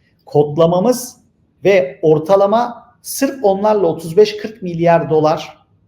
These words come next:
ihracata elektronik ortamda, e, ulaşmamız lazım. Bizim Türkiye'nin aynı zamanda bir servis ihracatı var. Bu servis ihracatını da hiçbir zaman unutmayalım. E, seksen milyar dolarlardan altmış milyar dolarlara geldi.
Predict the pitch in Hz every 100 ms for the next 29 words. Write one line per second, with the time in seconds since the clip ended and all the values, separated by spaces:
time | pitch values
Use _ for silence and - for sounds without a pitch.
0 | _ 147 107 151 147 143 147 143 180 151
1 | - - _ 135 127 127 143 139 143 139
2 | 127 135 127 123 175 - - _ _ _
3 | _ _ - 123 117 120 - 147 - 160
4 | 160 160 143 104 - - - 120 220 -
5 | - 226 - 208 170 135 - 185 208 175
6 | 170 165 156 214 247 - - _ 233 233
7 | - 160 160 254 240 202 170 123 107 98
8 | - - - - 151 175 175 196 202 196
9 | 196 185 196 196 226 202 185 - 202 208
10 | 175 156 185 - 180 127 - _ _ _
11 | 143 139 131 131 127 127 156 156 - 247
12 | 226 208 196 185 190 190 185 185 180 185
13 | 233 170 - 220 - 190 190 185 175 170
14 | 170 170 220 233 170 143 -